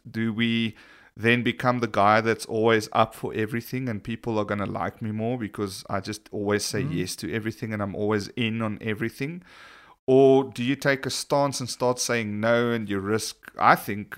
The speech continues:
Speaker 1: I feel like I would risk losing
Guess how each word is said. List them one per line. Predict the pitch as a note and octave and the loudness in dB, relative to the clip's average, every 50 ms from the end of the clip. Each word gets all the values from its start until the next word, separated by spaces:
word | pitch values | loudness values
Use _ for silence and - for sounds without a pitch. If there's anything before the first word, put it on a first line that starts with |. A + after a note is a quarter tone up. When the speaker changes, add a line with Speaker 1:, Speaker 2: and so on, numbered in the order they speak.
| - - | -16 -14
Speaker 1:
I | - - D2+ G2 A2+ | -10 -6 -2 -2 -2
feel | - - - - A#2 C3 C3+ | -4 -6 -8 -2 0 2 2
like | A#2+ G#2+ F#2 F#2+ G2 - - | 2 2 0 -2 -4 -6 -4
I | - G#2 G2 G2+ F#2+ - - - | -4 -2 -2 -2 -2 -4 -8 -10
would | G#2 A2 G#2+ G2+ G#2+ - | -6 -6 -6 -6 -8 -12
risk | F2 F2+ F#2+ G#2 G#2+ G#2+ G#2 - - - - - | -12 -6 0 0 0 0 0 -4 -10 -12 -12 -8
losing | G#2 A2+ C3 D#3+ D3+ C3+ A#2 G2+ F#2 F2+ - | -2 0 0 0 0 -2 -4 -6 -8 -10 -14